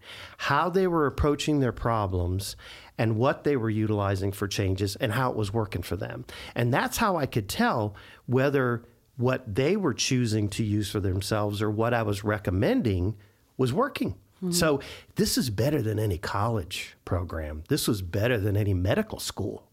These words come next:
Speaker 1: really, because I'm watching people that are going through cancer.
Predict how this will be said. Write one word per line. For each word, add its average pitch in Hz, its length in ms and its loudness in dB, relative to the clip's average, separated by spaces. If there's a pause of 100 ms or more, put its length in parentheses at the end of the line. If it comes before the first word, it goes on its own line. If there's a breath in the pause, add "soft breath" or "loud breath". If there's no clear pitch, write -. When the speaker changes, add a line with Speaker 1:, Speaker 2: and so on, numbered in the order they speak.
Speaker 1:
really, 131 440 0 (320 loud breath)
because 120 300 0
I'm 196 220 2
watching 185 420 2
people 135 640 0 (340 loud breath)
that 139 340 0
are 135 360 0
going 117 180 2
through 202 160 0
cancer. 233 480 -2